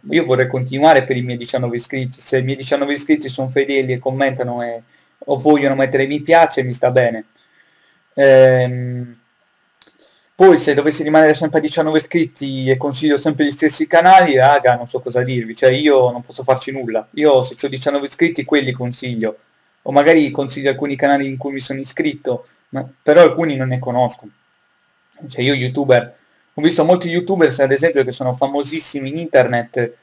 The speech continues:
e mi hanno chiesto se volevo, se volevano, se po-, se volevo iscrivermi al loro canale.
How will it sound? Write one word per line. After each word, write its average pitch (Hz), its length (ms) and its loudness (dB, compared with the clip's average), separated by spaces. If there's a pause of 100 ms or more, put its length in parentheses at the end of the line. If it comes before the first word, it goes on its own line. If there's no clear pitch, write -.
(200)
e 143 100 -6
mi 139 80 -2
hanno 143 140 2
chiesto 147 280 2
se 131 120 -4
volevo, 123 560 -2
se - 140 -8
volevano, 123 680 0
se 131 140 -8
po-, 131 280 -4
se - 200 -8
volevo 135 420 4
iscrivermi 131 460 -2
al 120 100 -4
loro 123 200 -2
canale. 113 500 -8